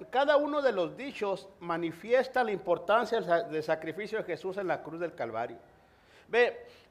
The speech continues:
el lugar donde lo, lo, lo crucificaron le, le, le llamaban Gólgota o Calavera, y le llamaban así porque se cree que tenía la apariencia de una calavera,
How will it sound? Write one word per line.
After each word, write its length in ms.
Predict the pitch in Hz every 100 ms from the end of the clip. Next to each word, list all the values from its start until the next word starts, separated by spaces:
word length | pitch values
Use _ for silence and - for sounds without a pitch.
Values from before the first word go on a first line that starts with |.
| _
el 160 | 190 208
lugar 340 | 214 208 294
donde 220 | 320 294 269
lo, 220 | 233 220
lo, 180 | 208 196
lo 180 | 196
crucificaron 840 | 196 190 202 185 185 254 294 269 226
le, 420 | 208 - 185 185
le, 320 | 185 180 185
le 120 | 185
llamaban 420 | 185 180 220 254 202
Gólgota 580 | 247 269 269 269 262
o 160 | 190 185
Calavera, 600 | 175 165 165 262 247 214
y 80 | 190
le 120 | 185
llamaban 440 | 180 185 262 302
así 340 | 247 180 262 262
porque 320 | 208 190 185
se 180 | - 165
cree 260 | 190 247 247
que 100 | 233
tenía 300 | 190 208 226
la 80 |
apariencia 500 | 208 - 170 202 202
de 60 | 202
una 220 | 202 190
calavera, 640 | 180 156 135 269 214 127